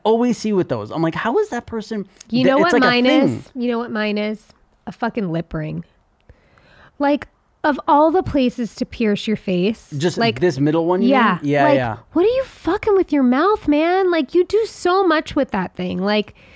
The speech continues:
Speaker 2: that's, like, so much part of your health. Like, I don't know.
Speaker 1: That's for the
Speaker 2: And you're not
Speaker 1: blowjobs,
Speaker 2: gonna
Speaker 1: though.
Speaker 2: want that for the rest of your life. Do you know what I mean? And you don't know how it's gonna heal. And that's, like, right in the middle of your face. Like, I don't know. I can't get down with a lip ring.
Speaker 1: What about this one?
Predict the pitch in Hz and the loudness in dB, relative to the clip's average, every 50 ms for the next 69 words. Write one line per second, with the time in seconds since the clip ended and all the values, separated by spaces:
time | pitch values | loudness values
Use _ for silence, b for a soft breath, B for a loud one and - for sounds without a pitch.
0 | B B B B - 294 320 320 - 403 415 - - - - 320 320 320 349 - | B B B B -2 -2 -2 0 0 0 0 0 -2 -4 -2 0 0 0 0 -2
1 | - - - 311 302 311 262 269 226 190 - - - 247 247 254 285 254 - - | -4 -6 -2 -2 0 0 0 0 -2 -2 -2 -2 0 2 2 2 2 0 -2 -2
2 | 254 226 220 214 208 - - b b b b b b b b b b b - - | -2 0 0 0 -2 -4 -10 b b b b b b b b b b b -16 -12
3 | - 202 240 294 277 262 240 233 247 247 233 214 190 170 165 165 165 - - 143 | -8 -4 -2 0 2 2 4 4 4 2 2 0 -2 -4 -6 -10 -10 -6 -6 -4
4 | - - 185 170 156 - 277 285 311 359 349 349 349 381 392 392 - 370 349 320 | -4 -4 -6 -6 -2 2 2 4 4 6 6 6 6 4 4 2 2 0 0 0
5 | 254 254 247 262 285 - 254 240 240 - 233 202 196 208 220 226 - - 220 190 | 0 2 2 2 2 2 0 0 0 -2 -2 -2 0 0 0 -2 -2 -2 -2 0
6 | 214 208 202 196 196 190 208 226 254 240 - - 277 285 294 294 294 294 294 302 | 0 0 2 2 2 2 2 2 2 0 -2 0 0 0 2 2 2 2 2 2
7 | 294 294 285 269 254 233 220 220 214 247 285 311 294 254 247 262 226 - - 220 | 2 0 0 0 2 2 2 2 2 2 2 0 0 2 2 0 0 0 -2 -2
8 | 208 202 - - - 240 262 277 277 277 262 233 214 196 - 220 - 214 226 240 | -4 -4 -4 -2 -2 0 2 2 2 2 2 0 -2 -2 -4 -4 -4 -2 0 0
9 | 285 - 294 262 247 233 226 202 180 175 175 - _ _ - 285 277 277 277 277 | 0 0 2 2 2 2 2 0 0 -2 -4 -8 _ _ 0 2 2 4 2 2
10 | 277 - - - 226 208 190 - B B B B B B B B B - - - | 0 0 -2 -2 -2 -2 -2 -4 B B B B B B B B B -6 -2 0
11 | 254 262 233 226 220 208 180 180 - - 220 233 233 - - - 311 277 247 226 | 2 2 2 2 2 2 0 0 0 0 -2 -2 -2 -4 -6 -2 0 0 0 2
12 | 196 214 180 - 190 185 180 175 175 - - 151 156 - - - 156 147 - - | 0 -2 -2 0 -2 -2 -2 -4 -6 -8 -8 -12 -12 -12 -12 -12 -12 -12 -12 -10
13 | - - 151 165 175 170 143 123 127 165 165 - - 123 107 82 73 - | -4 -2 0 2 2 2 2 2 0 -2 -2 -2 -4 -8 -8 -8 -10 -16